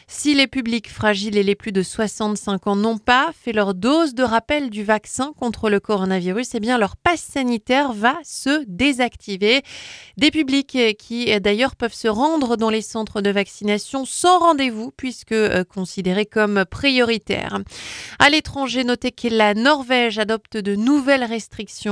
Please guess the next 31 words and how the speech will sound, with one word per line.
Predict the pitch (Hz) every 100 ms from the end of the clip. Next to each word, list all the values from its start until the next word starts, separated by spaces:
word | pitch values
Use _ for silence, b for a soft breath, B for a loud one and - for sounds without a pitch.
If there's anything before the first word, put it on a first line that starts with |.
| 202
pour | 196 202
faire | - 190
face | - 233 -
à | 196
la | 180 185
nouvelle | 220 240 240 233
vague | 214 254 214 208
épidémique | 196 208 202 196 202 208 208 -
dans | 190 196
le | 190
pays. | - 208 214 254 277 B B B B B
Généralisation | 190 277 269 240 240 214 214 - 220
du | 208 202
télétravail, | 202 220 214 - 220 202 208 226
vaccination | 220 208 - 214 208 - 202
accélérée, | 196 - 208 208 214 233
pas | 247
d'alcool | 226 214 208 220 208 202
dans | 202
les | 196
bars | 190 202 190
ni | 196
les | 190
restaurants. | 196 190 214 196 233 - B B B
Des | 208
mesures | 220 208 226 214
prises | - 240 214
après | 214 - 226
des | 202 214
projections | - 240 214 214 - - 220 208
sanitaires | - 214 208 208 233 226 226 208 202